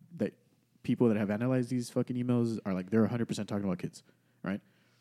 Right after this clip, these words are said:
And so this whole thing happened where Alex Jones was talking about that, sp-, and more so the emails and the content rather than, like, you know,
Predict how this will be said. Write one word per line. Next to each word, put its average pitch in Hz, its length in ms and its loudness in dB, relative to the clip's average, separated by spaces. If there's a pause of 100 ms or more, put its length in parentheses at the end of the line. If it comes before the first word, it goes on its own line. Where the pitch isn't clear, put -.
(220)
And 107 160 -4
so 107 680 6
this 113 280 2
whole 127 180 2
thing 127 160 0
happened 117 340 0
where 95 160 0 (220)
Alex 117 240 0
Jones 104 360 4
was - 120 -2
talking 131 280 -2
about 95 300 -2 (140)
that, 101 500 0 (420)
sp-, - 240 -12 (380)
and 107 320 -4
more 117 180 6
so 117 160 4
the 101 320 -2
emails 107 240 4
and 92 80 -4
the 87 60 -6
content 104 420 -4
rather 90 240 -2
than, 90 220 -6
like, 90 180 -10 (260)
you 95 100 -6
know, 87 160 -8